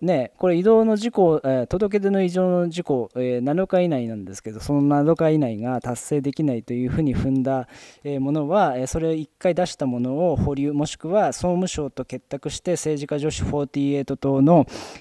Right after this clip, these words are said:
えー、斉藤健一郎および、えー、あ、斉藤健一郎が、多分、<clears throat> とその事務方が、あのー、日付を変えてくると思うんですよ。と-、届け出のね。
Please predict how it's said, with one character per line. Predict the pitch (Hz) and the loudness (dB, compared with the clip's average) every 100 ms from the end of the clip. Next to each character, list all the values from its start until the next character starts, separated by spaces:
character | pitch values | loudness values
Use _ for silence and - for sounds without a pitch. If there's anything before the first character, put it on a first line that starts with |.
| - | -10
え | 139 135 131 127 127 120 | -4 -2 -2 -2 -4 -2
ー、 | |
斉 | 156 147 | 0 2
藤 | 151 | 0
健 | 135 139 135 | 4 8 8
一 | - 135 | 6 0
郎 | 117 | 0
お | 123 | 2
よ | 135 | 0
び、 | 117 165 151 - - - - | 0 2 2 0 -16 -20 -8
え | 143 135 123 120 117 113 113 110 104 | -4 -2 -4 -4 -6 -8 -8 -10 -12
ー、 | - | -6
あ、 | 127 | -4
斉 | - 156 | 0 0
藤 | 139 139 | 2 0
健 | 147 147 | 4 4
一 | 139 151 | 4 0
郎 | 120 | -2
が、 | 117 147 139 117 117 | -6 -4 -4 -6 -10
多 | - 151 | -8 -8
分、 | 131 120 156 127 - - 170 - | -8 -8 -6 -8 -8 -8 -8 -8
<clears throat> | _ _ - | _ _ -6
と | 170 | -6
そ | 139 151 | -4 -6
の | 135 | -6
事 | |
務 | 143 170 | -4 -4
方 | 170 170 143 | -4 -6 -6
が、 | 151 175 117 - _ _ _ _ _ _ _ - | -4 -4 -6 -12 _ _ _ _ _ _ _ -10
あ | 131 | -4
の | 139 135 135 135 135 | -2 -2 -2 -2 -4
ー、 | 127 | -6
日 | - | -8
付 | 165 175 175 170 | -8 -6 0 2
を | 165 160 - | 2 -2 -4
変 | 170 165 | -2 -2
え | |
て | - 160 | -4 -6
く | 156 | -6
る | |
と | - 110 | -6 -10
思 | 113 | -10
う | |
ん | 101 | -10
で | 95 | -14
す | - | -16
よ。 | 92 | -10
と-、 | - 131 120 | -8 -8 -4
届 | - 135 127 123 | -4 -2 -6 -8
け | |
出 | 113 113 | -10 -10
の | 107 | -8
ね。 | 110 156 | -4 -4